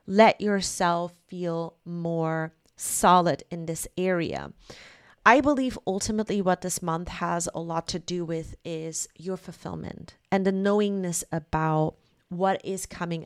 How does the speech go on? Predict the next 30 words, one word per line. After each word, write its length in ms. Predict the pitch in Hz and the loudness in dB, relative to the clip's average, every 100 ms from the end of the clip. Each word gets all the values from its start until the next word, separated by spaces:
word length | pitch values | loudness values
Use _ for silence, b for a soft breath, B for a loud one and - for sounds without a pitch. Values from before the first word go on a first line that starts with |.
| - | -6
up 200 | 151 - | -8 -8
for 80 | - | -10
you 240 | 165 165 - | -8 -6 -8
at 160 | 170 - | -10 -10
this 180 | 151 - | -10 -12
time, 460 | - 156 160 160 156 B B - | -10 -6 -4 -6 -8 B B -6
this 240 | 185 - | -4 -6
value, 800 | 160 190 180 190 170 160 160 156 b b 190 | -2 4 4 4 0 -4 -6 -10 b b -12
accepting 640 | - - 202 - 208 202 | -6 -2 -2 -2 -4 -4
this 220 | 190 - | -4 -6
value, 540 | - - 165 160 - - | -4 -2 -2 -6 -10 -12
accepting 540 | - - 214 - 202 | -8 -4 -4 -4 -6
the 80 | 202 | -4
setbacks 560 | - 214 196 190 185 - | -4 -4 -2 -2 -2 -4
that 120 | 170 | -6
have 200 | 165 170 | -6 -8
happened 440 | - 180 - 170 | -8 -10 -8 -10
that 160 | 170 - - | -8 -10 -8
impacted 800 | 202 208 - 175 - 175 160 - | -8 -8 -6 -6 -4 -4 -4 -4
you 380 | 165 165 160 165 B B B B B - | -2 2 2 -2 B B B B B 2
in 220 | 220 226 | 2 2
the 80 | 214 | -2
fulfillment 600 | - - 185 175 165 160 | -6 -8 -8 -6 -6 0
realm, 520 | 185 185 185 185 180 _ - | 6 8 6 2 -6 _ -8
in 440 | 196 196 196 196 - - | -4 -2 -2 -6 -8 -8
the 120 | 175 | -6
realm 380 | 165 170 170 170 | -2 -2 -2 -4
of 160 | - 160 | -8 -10
having 380 | - 160 160 160 | -8 -6 -6 -4
joy, 560 | - 196 190 180 175 | 2 4 4 2 -2